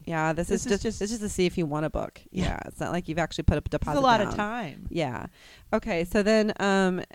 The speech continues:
Speaker 1: and then in addition, you're, you're hands-on with the design, and, and then also that cake is being delivered to you. So there's a little bit more going on with that wedding cake.
Speaker 2: Quite a
Speaker 1: Maybe
Speaker 2: bit more.
Speaker 1: not even just a little bit more, actually quite a bit more.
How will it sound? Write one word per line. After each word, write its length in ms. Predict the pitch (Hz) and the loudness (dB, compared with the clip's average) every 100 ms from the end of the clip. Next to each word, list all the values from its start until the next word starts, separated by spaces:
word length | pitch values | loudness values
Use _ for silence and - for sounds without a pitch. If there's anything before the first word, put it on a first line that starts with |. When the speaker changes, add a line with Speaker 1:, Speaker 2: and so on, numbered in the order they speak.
| - | -2
Speaker 1:
and 140 | 220 | 2
then 120 | 208 | 2
in 100 | 208 | 2
addition, 580 | 202 190 190 202 185 180 | 0 0 0 0 -2 0
you're, 280 | 180 180 170 | 2 2 2
you're 260 | - 185 185 | 2 0 0
hands-on 440 | 196 247 240 220 208 | -4 -4 -2 0 -2
with 100 | 190 | -2
the 80 | 170 | -2
design, 640 | 160 160 151 147 151 151 - _ _ _ - | 0 0 0 0 -2 -4 -8 _ _ _ -2
and, 280 | 165 165 165 | 0 0 0
and 160 | - 175 | 0 2
then 140 | 170 | 2
also 320 | 160 170 170 151 | 4 2 0 -2
that 140 | 127 | -4
cake 200 | 175 143 | -6 -4
is 120 | 151 | -4
being 180 | 156 147 | -2 0
delivered 500 | 151 143 - 143 139 | 0 -2 -4 -6 -6
to 100 | 160 | -6
you. 240 | 135 - 151 - - | -4 -4 -6 -12 0
So 120 | 262 | 4
there's 200 | 330 349 | 6 4
a 40 | |
little 240 | 320 269 247 | 4 4 4
bit 160 | 214 | 2
more 540 | 202 185 185 175 147 - 196 | 0 2 4 2 0 -6 -4
going 260 | 180 170 | 0 0
on 240 | 156 160 156 | 0 -2 -2
with 140 | 151 | -2
that 180 | 135 - | -2 -2
wedding 300 | 143 143 135 | 0 -2 -4
cake. 340 | - - - - | -8 -8 -10 0
Speaker 2:
Quite 140 | - | 4
a 20 | |
Speaker 1:
Maybe 140 | 262 320 | 4 4
Speaker 2:
bit 80 | - | 2
more. 80 | 233 | 0
Speaker 1:
not 140 | 269 | 2
even 200 | 311 208 | 2 0
just 140 | 175 | -2
a 40 | 147 | -2
little 220 | 143 180 | 0 2
bit 140 | 156 | 2
more, 160 | - 117 | 2 -2
actually 260 | 82 - - | -4 -6 -8
quite 300 | - 156 508 | -2 0 0
a 20 | |
bit 120 | 427 | 2
more. 400 | 233 165 120 - | 4 4 2 -4